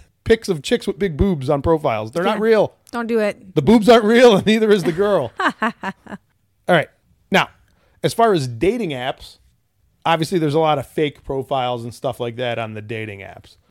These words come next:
Speaker 1: And there are ways to spot those fake profiles too. I can give at least the perspective of spotting fake female profiles because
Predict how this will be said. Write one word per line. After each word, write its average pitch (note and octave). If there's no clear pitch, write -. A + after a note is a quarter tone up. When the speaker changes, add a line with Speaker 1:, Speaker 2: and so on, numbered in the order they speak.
Speaker 1:
And D3+
there D#3+
are F#3
ways D#3
to C#3
spot C#3+
those C#3+
fake -
profiles B2
too. C#3
I G3
can G#3
give D#3+
at D#3
least D#3+
the C#3
perspective C3+
of G#2+
spotting C3+
fake B2
female F#3+
profiles A3+
because C3